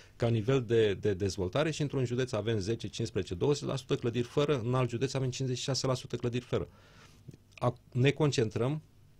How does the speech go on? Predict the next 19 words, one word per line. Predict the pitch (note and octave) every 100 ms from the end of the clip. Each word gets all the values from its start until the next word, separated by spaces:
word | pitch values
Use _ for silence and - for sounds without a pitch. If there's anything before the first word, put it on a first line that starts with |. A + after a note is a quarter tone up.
| -
așa | G#2+ F#2+ C#3+
cum | C#3+ A#2 F#2+
v-am | F#2 G2
spus | - C3
și | -
la | A2+
începutul | G#2 G#2+ A#2+ G#2+ G2
anului | G#2+ G#2+ F#2
două | F#2+ G#2
mii | F#2+
cincisprezece, | F2+ G2+ - B2 -
pentru | F#2+ F#2
că | F2+
atunci | F2+ A#2+ -
a |
fost, | F2+ F#2 -
uh, | F2+ F2
interviul | F2 G2+ G2 A#2 F2+
nostru, | G#2 B2+